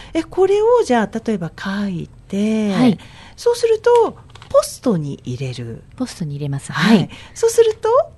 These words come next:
Speaker 1: そのポストの中をお店の人が見るのではなく、
Speaker 2: く、えー、お店の人が、
Speaker 1: ええ。
Speaker 2: えー、ヒーローにですね、
Speaker 1: ええ。
Speaker 2: あの、子供から手紙が入ったよっていう、
Speaker 1: はあ。
Speaker 2: はい。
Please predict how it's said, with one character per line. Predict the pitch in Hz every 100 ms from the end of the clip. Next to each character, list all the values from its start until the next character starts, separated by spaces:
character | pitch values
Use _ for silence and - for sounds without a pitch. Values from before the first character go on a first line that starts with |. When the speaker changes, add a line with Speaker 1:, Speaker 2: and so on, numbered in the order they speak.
| -
Speaker 1:
そ | - 269
の | 269
ポ | 349
ス | 320 -
ト | 214
の | 185
中 | 190 277 359 - 196 160 143 - -
を | - 240 330 294 156 - - - -
お |
店 | 311 392
の | 427
人 | 466 480
が | 320
見 | 202 220
る | 202
の | 160 131
で | 135
は | 123
な | 135 151 170 - -
く、 | - 269
Speaker 2:
く、 | 254 294 262 - - -
え | 202 185
ー、 | -
お | 196
店 | 208 220
の | 202
人 | 196 - 170
が、 | 160 185 185 156
Speaker 1:
え |
え。 | 190 208 151 170 156
Speaker 2:
え |
ー、 | 165
ヒ | - 202
ー |
ロ | 156 143
ー |
に | 131
で | 131
す | 143 240
ね、 | 277 -
Speaker 1:
え | 180 196
え。 |
Speaker 2:
あ |
の、 | 170 151 151 -
子 | -
供 | 180 185
か | 180
ら | 175
手 | 185
紙 | 180 180
が | 190
入 | 180 262
っ |
た | - 170
よ | 151 254 - - - -
っ | -
て |
い | 202 202 196
う、 |
Speaker 1:
は | 196 -
あ。 | - - - - -
Speaker 2:
は | 165 175 170
い。 | 156